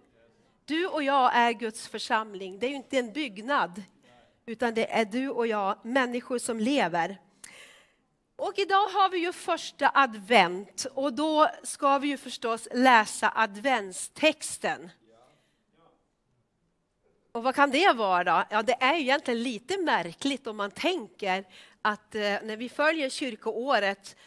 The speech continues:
så börjar vi ju idag ett nytt kyrkoår. Och då läser man bland annat ifrån Matteus tjugoett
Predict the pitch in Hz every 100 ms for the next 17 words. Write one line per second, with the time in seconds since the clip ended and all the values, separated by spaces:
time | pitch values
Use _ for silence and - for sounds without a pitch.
0 | _ - - 262 247 220 294 254 269 320
1 | 311 320 302 233 214 220 - 220 269 415
2 | - 294 220 - 175 196 165 190 - -
3 | - _ - 370 381 302 311 - 294 247
4 | 240 214 233 220 247 220 190 208 233 247
5 | - 214 214 233 - 302 302 302 - 240
6 | 247 320 - - - -